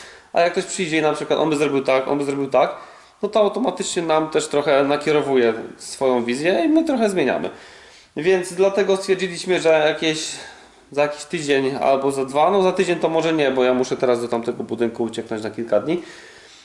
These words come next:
Więc za jakieś, y, może dwa tygodnie zrobimy sobie kolejne dni otwarte tego domu, więc jeżeli będziecie chcieli przyjechać, nie ma sprawy, znowu zrobimy listę,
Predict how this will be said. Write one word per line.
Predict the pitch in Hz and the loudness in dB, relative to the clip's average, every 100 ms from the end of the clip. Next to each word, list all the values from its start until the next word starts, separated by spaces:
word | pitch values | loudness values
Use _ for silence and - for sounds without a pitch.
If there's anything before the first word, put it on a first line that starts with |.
| _ 123 | _ -6
Więc | 147 156 | -2 0
za | 151 | 2
jakieś, | 165 165 175 160 | 2 2 -2 -4
y, | 139 151 147 | 0 2 2
może | 165 165 | 2 2
dwa | 160 175 | 2 0
tygodnie | 175 156 160 151 | 2 0 2 0
zrobimy | 143 147 151 | 0 0 0
sobie | 147 139 | -2 -4
kolejne | 139 165 160 147 | 0 2 2 2
dni | 139 139 | 2 0
otwarte | 135 139 135 143 | 2 0 0 0
tego | 135 131 | 0 2
domu, | 120 165 147 | 2 2 0
więc | 135 147 | -2 -2
jeżeli | 143 139 | -4 -2
będziecie | 139 135 143 | -2 -2 -6
chcieli | - 143 131 | -4 -4 -4
przyjechać, | - 160 143 | 0 2 2
nie | 139 | 0
ma | 127 | -2
sprawy, | - 180 156 151 147 - - | 0 2 2 2 -2 -14 -18
znowu | 139 156 151 | -4 0 2
zrobimy | 135 139 139 131 | 2 0 2 0
listę, | 139 - 143 | 0 0 2